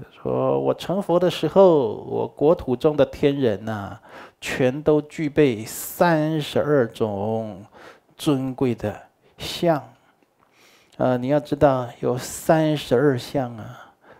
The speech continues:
那只有佛跟转轮圣王啊，他才会有啊。那如果是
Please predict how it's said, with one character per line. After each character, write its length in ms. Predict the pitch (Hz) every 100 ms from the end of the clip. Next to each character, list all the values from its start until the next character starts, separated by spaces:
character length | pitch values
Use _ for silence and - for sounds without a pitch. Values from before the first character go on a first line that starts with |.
| _
那 180 | 151 160
只 240 | - 147
有 180 | 151 131
佛 680 | 110 - - 104 110 127 - _ _ _ _ _ _ _ _
跟 340 | - 143 139 135 - -
转 560 | - 139 117 107 101 98
轮 280 | 101 98 123
圣 360 | - 165 139
王 280 | 107 90 90
啊， 280 | 110 127 - _ _ _ _ _ _ _ _ _ _ -
他 140 | 123
才 180 | - 101
会 160 | 113
有 140 | 95 104
啊。 340 | 107 - - _ _ _ _ _ _ _ _ _ _ _
那 240 | 170 175
如 180 | 156 208
果 160 | 185
是 220 | 151 170